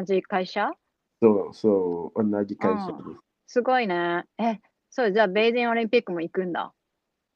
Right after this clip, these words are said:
Speaker 2: うん、行き-、行きたいけど。
Speaker 1: 行きたい。うん。その会社は行くんだね。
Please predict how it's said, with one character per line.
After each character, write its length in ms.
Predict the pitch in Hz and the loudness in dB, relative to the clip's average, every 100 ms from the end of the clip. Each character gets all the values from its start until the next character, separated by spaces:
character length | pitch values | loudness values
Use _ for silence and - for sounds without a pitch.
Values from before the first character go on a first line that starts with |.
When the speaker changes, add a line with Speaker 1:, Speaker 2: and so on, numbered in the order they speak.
| _ _ _ - _ | _ _ _ -20 _
Speaker 2:
う 120 | - 113 | -8 -4
ん、 360 | 107 101 101 - | -2 -2 -6 -8
行 80 | |
き-、 160 | - - | -12 -8
行 100 | 117 | -8
き 120 | - 139 | -6 0
た 220 | - 156 | 6 6
い 80 | 139 | 6
け 140 | 135 | 4
ど。 240 | 135 147 | 8 8
Speaker 1:
行 80 | 139 | 8
き 60 | 113 | 4
た 100 | 104 | -2
い。 60 | - | -2
う 380 | 190 185 180 175 | -4 -2 -4 -6
ん。 40 | - _ | -12 _
そ 160 | - 247 | -4 0
の 180 | 240 240 | 0 4
会 220 | 262 254 | 4 6
社 140 | 254 | 6
は 160 | 240 226 | 6 4
行 100 | 208 | 2
く 140 | 233 | -2
ん 60 | 175 | -2
だ 120 | 185 | -6
ね。 220 | 123 214 | -8 -12